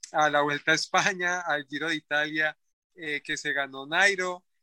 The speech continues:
eh, Quintana, y así, o sea, yo creo que la bicicleta nos da para, para, para, para rato, hermano, o sea, nos da para, para una burra donde tú fuiste creador de cócteles para,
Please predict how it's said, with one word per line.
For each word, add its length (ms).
eh, 420
Quintana, 920
y 140
así, 400
o 120
sea, 260
yo 160
creo 180
que 160
la 100
bicicleta 540
nos 160
da 180
para, 400
para, 460
para, 180
para 240
rato, 400
hermano, 420
o 60
sea, 300
nos 160
da 180
para, 340
para 240
una 200
burra 440
donde 220
tú 220
fuiste 340
creador 480
de 200
cócteles 580
para, 360